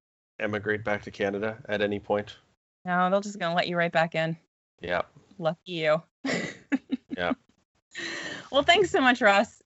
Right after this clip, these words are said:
Speaker 2: If you guys want to check out Ross's work and his pal's work, go to Silver Seven Suns. Although it's like,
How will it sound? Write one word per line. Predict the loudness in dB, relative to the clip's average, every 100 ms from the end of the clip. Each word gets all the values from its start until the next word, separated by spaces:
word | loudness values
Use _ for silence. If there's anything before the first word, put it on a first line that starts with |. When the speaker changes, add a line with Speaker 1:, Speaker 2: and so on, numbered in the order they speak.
| -6
Speaker 2:
If | -2
you | 0 4
guys | 4 4 2
want | -2 -2
to | -2 -2
check | 0 4
out | 4 4
Ross's | 0 0 -4
work | -2 -2 -4
and | -4
his | -6 -8
pal's | -2 2 2 2
work, | 0 0 -2 -6
go | -4
to |
Silver | -2 -4 -4
Seven | -2 -2 -2
Suns. | -2 0 -2 -6 -16 -20 -20 -20 -20 -20 -20 -20 4
Although | 8 12 12
it's | 10 8
like, | 6 6